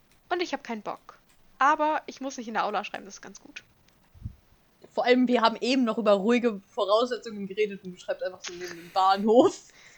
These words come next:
Speaker 1: Kein
Speaker 2: Nice.
Speaker 1: Bahnhof, ein Zuggleis. Das ist so ein weiß nicht, das haben die neulich erst ausgebaut.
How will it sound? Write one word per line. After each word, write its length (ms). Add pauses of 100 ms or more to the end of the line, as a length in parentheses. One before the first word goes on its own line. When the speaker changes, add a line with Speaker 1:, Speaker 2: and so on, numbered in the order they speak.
(520)
Speaker 1:
Kein 100
Speaker 2:
Nice. 240 (160)
Speaker 1:
Bahnhof, 140
ein 100
Zuggleis. 500 (380)
Das 120
ist 40
so 160
ein 200 (1800)
weiß 220
nicht, 180
das 80
haben 140
die 40
neulich 320
erst 160
ausgebaut. 600